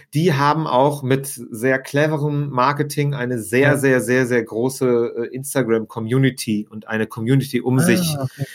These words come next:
Speaker 1: äh, äh, ähm, versammelt. Und da gibt es, jetzt gar nicht auf Gustavo Gusto, äh, äh, bezogen, aber es gibt eigentlich thematisch Pizza-Merch.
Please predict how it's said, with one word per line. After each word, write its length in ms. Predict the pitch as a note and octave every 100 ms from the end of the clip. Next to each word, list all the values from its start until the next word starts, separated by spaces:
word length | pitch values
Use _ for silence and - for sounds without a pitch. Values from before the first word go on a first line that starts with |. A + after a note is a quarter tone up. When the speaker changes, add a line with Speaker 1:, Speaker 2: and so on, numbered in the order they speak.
| C3 _ -
Speaker 1:
äh, 220 | A#2 A#2
äh, 320 | A#2 A2 A2 A2
ähm, 320 | G#2+ G#2 G2 F#2 _ _ _ _
versammelt. 840 | - C3 A#2+ A#2+ C3+ A2+ G2 - -
Und 280 | A#2 A2 C3+
da 180 | C3
gibt 300 | C#3+ D#3 D3+
es, 360 | F3 E3+ E3 - _ _
jetzt 220 | - F2+
gar 140 | - F#2
nicht 140 | F#2
auf 140 | G2 -
Gustavo 420 | G#2 - G2 F#2+
Gusto, 640 | C3 C#3 C#3+ E3 D#3+ D#3+
äh, 440 | C3 C3+ C3+ A#2 B2+
äh, 40 |
bezogen, 680 | A#2 C#3 - C#3+ C#3+ C#3+ C#3+ - - -
aber 180 | A#2+
es 140 | B2 -
gibt 280 | C#3 C#3+ -
eigentlich 480 | B2+ D3 D3 C#3+
thematisch 580 | C#3+ C3+ B2+ C#3 D3 C#3+
Pizza-Merch. 880 | - B3 - C#3 G#2+ G2 F#2+ - -